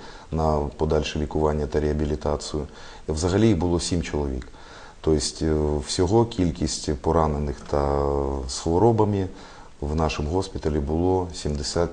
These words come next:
сімдесят дев'ять чоловік на кінець прошлого тижня. От, всі вони, ну, як можна сказати, що, в общем-то, переважали вогнепальні поранення,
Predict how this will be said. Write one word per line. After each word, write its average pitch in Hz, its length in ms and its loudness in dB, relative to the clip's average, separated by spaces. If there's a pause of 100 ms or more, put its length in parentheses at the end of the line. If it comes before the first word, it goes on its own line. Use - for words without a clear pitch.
(100)
сімдесят 82 580 -2
дев'ять 69 300 0
чоловік 87 480 -2
на 73 440 -2
кінець 80 320 -2
прошлого 76 500 -2
тижня. 62 380 -4 (880)
От, 78 280 2
всі - 260 2
вони, 107 460 4 (120)
ну, 90 400 -2
як 82 200 0
можна 76 260 -2
сказати, 73 540 0
що, 73 280 -2 (720)
в 80 60 -2
общем-то, 76 540 0 (560)
переважали 87 880 6 (160)
вогнепальні 87 600 2
поранення, 69 580 0